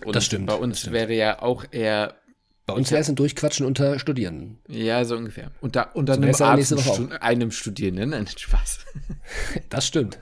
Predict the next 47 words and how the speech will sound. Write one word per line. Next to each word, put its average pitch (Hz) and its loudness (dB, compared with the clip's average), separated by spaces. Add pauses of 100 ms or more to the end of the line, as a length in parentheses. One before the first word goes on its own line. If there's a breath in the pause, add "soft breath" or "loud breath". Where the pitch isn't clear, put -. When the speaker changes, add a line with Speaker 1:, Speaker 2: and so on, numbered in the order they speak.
(120)
Speaker 2:
Noch. 120 4
Speaker 1:
<laughs> - -
Ja, 147 4
nur 143 2
Spaß. 104 0
Speaker 2:
Du 156 6
bist 170 4
dann, 160 4 (160)
du 131 -6
bist 139 2
dann 147 6
ja 143 4
bald 131 0
Arzt 139 2
in 127 0
Weiterbildung. 90 0 (340 soft breath)
Speaker 1:
Ja, 117 2
richtig, 135 -4
Arzt - -10
in 120 -8
Weiterbildung. 113 -6
Speaker 2:
Wie 120 2
wir 135 6
immer 143 4
in, 143 6
äh, 156 2 (500)
also 123 0
fand 151 2
ich 160 0
sogar 143 4
gar 135 4
nicht 143 2
so 120 -4
schlecht. 135 0
Wir 123 0
hatten 135 -2
mal 120 0
einen 107 -2
Kommentar 117 -2
bekommen, 87 -8
dass, - -6
Speaker 1:
Ja, 101 -2
ja. 92 -4
Speaker 2:
äh, 92 -10 (420 soft breath)
wir 123 0
vielleicht 110 0
eine 113 -2